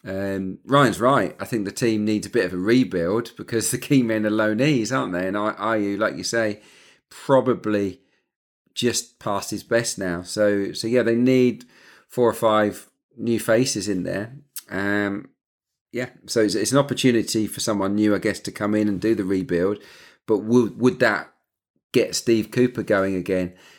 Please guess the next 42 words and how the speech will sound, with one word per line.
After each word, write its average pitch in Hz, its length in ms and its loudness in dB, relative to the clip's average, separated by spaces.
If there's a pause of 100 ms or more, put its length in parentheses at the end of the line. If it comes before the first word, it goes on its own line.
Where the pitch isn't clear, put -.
(120)
for, - 320 -2
for, 98 340 -2
for - 200 -6
a 92 40 -6
third 101 300 -2
tilt? 113 240 0
I 98 340 0
th-, 170 160 0
I 165 100 4
think 107 260 -4
he's 92 120 -8
a 98 60 -4
very, 104 320 2
very 98 360 0
good 92 200 -2
manager, 98 520 -2 (460)
um, 98 640 -2 (260)
and 98 640 -2 (600)
he 110 140 0
will 104 180 0
be 104 140 4
a 98 60 4
success - 640 0
where, 95 280 -4
wherever 98 580 -2
he 92 60 -2
goes 95 300 2
next. 104 680 -4
But, 95 320 -2 (340)
and 104 140 2
I - 20 2
think 120 260 2
if 113 120 -4
he 113 100 0
gets 113 240 2
another 101 300 2
year 95 340 2
at - 100 -2
Swansea, 98 400 -2
he, 98 520 -4
he 107 140 -8
could, - 420 2